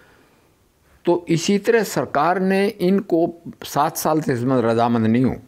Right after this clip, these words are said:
पाँच साल या बल्कि तीन साल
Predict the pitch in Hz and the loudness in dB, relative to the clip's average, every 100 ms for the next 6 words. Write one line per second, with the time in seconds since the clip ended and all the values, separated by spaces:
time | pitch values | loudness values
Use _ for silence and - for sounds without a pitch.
0 | _ - 123 147 - 143 147 151 - - | _ 0 0 0 -2 0 2 0 -4 -12
1 | - _ _ _ _ _ 107 117 117 120 | -20 _ _ _ _ _ 0 2 0 0
2 | 123 - 123 139 143 - 104 120 | -2 0 0 2 2 0 -2 -2